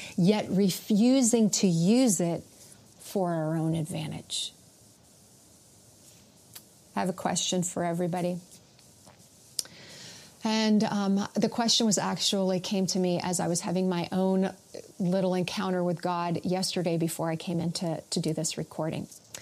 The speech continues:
So the question is, in the beginning, um, of the, of our, my message today,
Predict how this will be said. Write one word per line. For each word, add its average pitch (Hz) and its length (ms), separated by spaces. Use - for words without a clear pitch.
So 214 180
the 202 100
question 247 480
is, 165 380
in 196 120
the 190 60
beginning, 208 560
um, 185 260
of 175 200
the, 170 220
of 180 320
our, 185 100
my 180 140
message 175 380
today, 165 260